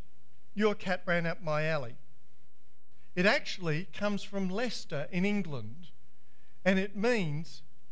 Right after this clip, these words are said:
that whatever you're talking about has no meaning. "Your cat ran up my alley." It's irrelevant. That's what it means. We so often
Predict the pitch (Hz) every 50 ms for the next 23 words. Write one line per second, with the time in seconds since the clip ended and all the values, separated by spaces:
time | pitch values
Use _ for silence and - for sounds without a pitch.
0 | - - - - - - - - - - - - - - - 156 160 156 - -
1 | - - - 151 165 175 196 196 180 160 139 - - 175 185 170 - - 139 120
2 | 113 120 123 131 - - - - - - - - - - - - - 160 147 120
3 | 139 143 143 139 139 139 143 143 147 135 113 104 101 - - - - - - -
4 | - - - - - - - - - - - - - - - - - - - -
5 | 139 160 185 202 202 - - 165 160 - - - 143 143 143 143 139 139 - 135
6 | 131 135 135 139 147 147 139 117 123 143 147 - - 151 135 151 160 165 170 147
7 | 104 107 107 - - - - - - - - - - - - - - - - -
8 | - - - - - - - - - - - - 165 151 - - 147 139 139 -
9 | - 156 147 123 117 110 - - - - - - - - - - - - - 233
10 | 226 - - - - 254 254 247 247 269 285 285 - - 214 151 117 202